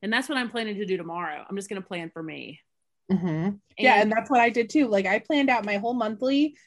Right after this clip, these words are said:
Speaker 2: and my first weekly in my July planner, and I did not film it.
Speaker 1: Yeah, you just did it for you?
Speaker 2: Mm-hmm. Yeah, I'll
Speaker 1: Okay.
Speaker 2: share, I'm gonna share my lineup, and then, um, I have a haul coming and stuff, so I felt like I could have some content there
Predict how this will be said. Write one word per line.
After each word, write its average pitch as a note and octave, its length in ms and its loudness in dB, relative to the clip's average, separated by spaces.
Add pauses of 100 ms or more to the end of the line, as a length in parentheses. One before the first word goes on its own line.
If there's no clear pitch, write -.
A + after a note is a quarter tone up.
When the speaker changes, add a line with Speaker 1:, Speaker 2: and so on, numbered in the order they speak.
(160)
Speaker 2:
and A#3 320 4
my G#3 160 4
first A3 300 -4
weekly G#3 320 0
in G#3 80 2
my G3 120 6
July F#3 300 4
planner, G#3+ 320 0
and F#3+ 160 -2
I F3+ 80 0
did - 180 -14
not E3 240 -2
film A2 160 -8
it. A2 140 -12 (920)
Speaker 1:
Yeah, C4 160 -2
you A#3+ 140 -2
just A3 140 -8
did B3 120 -2
it G#3 80 -4
for A#3+ 80 -6
you? C4 480 -4 (360)
Speaker 2:
Mm-hmm. F#3 520 -2
Yeah, G#3 180 6
I'll F#3+ 100 6
Speaker 1:
Okay. C4 100 2
Speaker 2:
share, F#4 360 4
I'm C4 60 6
gonna E4 160 6
share E4+ 240 4
my D4+ 120 4
lineup, G#3 460 2 (100)
and G#3+ 160 0
then, G3+ 400 2 (160)
um, F#3+ 340 2
I F#3 60 0
have G3 180 2
a G3 40 0
haul G#3 340 4
coming G3 340 -2
and F3+ 160 -6
stuff, F3 300 2
so - 140 2
I F3+ 80 4
felt F#3 200 2
like F3+ 140 2
I F3+ 80 2
could F3+ 140 -6
have E3+ 180 -2
some A3+ 160 -8
content B3+ 440 0
there C4 320 2